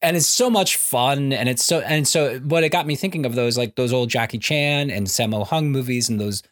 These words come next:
those old, those Hong Kong action flicks that I fucking loved and still love and love going back to watching.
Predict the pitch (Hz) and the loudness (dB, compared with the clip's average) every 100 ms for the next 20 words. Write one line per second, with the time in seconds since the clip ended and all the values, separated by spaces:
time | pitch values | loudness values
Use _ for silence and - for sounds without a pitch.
0 | _ _ _ 113 104 - 156 156 139 139 | _ _ _ -2 -2 0 -2 -2 -2 -2
1 | 123 - 185 180 170 123 139 139 113 104 | 0 0 0 0 0 0 0 -2 -4 -4
2 | - 107 101 _ - - 175 - 139 110 | -2 -4 -6 _ -16 -4 -4 -2 -2 0
3 | 107 120 107 98 98 - 190 143 117 117 | 0 0 -2 -2 -2 0 0 2 2 0
4 | 104 98 117 113 117 107 101 101 107 - | 0 0 0 0 -2 -2 0 -2 -2 -4
5 | 101 101 - 123 123 | 0 0 0 -2 -2